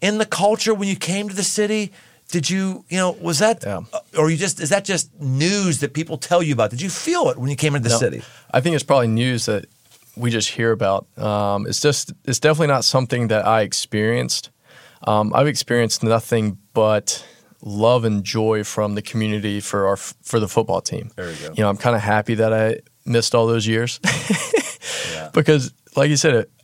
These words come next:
Speaker 2: I was on a, um, oh and eight team in high school, and it was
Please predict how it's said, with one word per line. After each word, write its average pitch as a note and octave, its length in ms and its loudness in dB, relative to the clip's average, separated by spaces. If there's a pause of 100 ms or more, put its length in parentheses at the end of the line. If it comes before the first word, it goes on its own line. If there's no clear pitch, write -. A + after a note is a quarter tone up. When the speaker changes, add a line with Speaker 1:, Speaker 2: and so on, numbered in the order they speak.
Speaker 2:
I C3 120 6
was D3+ 180 2
on C3 140 4
a, A#2 220 4
um, G#2+ 420 2 (460)
oh A#2+ 200 4
and A#2+ 80 2
eight A2 180 -2
team G#2+ 220 0
in G#2 60 0
high G#2 180 0
school, G2 540 -6
and G#2 220 -2
it G#2 140 -2
was G2+ 560 -4